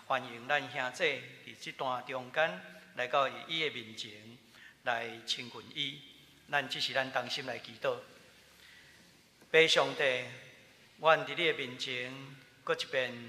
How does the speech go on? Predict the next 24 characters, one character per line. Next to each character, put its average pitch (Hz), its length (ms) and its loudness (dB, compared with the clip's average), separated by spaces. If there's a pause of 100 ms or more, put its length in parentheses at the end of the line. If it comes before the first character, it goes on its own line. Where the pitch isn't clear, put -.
(200)
向 147 160 -6
你 147 140 -2
仰 135 280 0
望， 117 240 -2 (1120)
恳 190 160 -4
求 160 120 -2
你 190 140 2
的 165 100 4
圣 185 260 4
神 127 400 -2 (240)
成 135 220 4
做 151 160 2
阮 143 160 2
的 131 80 -2
帮 123 320 -2
衬。 120 200 -2 (1400)
伫 135 140 -8
清 151 240 0
明 135 280 -2
追 147 220 -2
思 180 380 -2
的 147 100 -2
时 127 340 -2
刻， 135 320 2